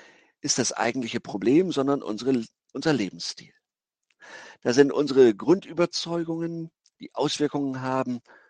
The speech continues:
auf mein ganzes Leben. Die haben wir nicht geerbt,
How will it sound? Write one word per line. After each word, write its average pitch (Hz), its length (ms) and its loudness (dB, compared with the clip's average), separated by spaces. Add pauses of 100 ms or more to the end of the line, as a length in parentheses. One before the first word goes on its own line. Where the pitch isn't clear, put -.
(120)
auf - 180 -10
mein 123 360 0
ganzes 110 500 -8
Leben. 92 300 -14 (1040)
Die 131 140 4
haben 143 340 4
wir 139 300 6 (220)
nicht 143 280 -4
geerbt, 147 720 -2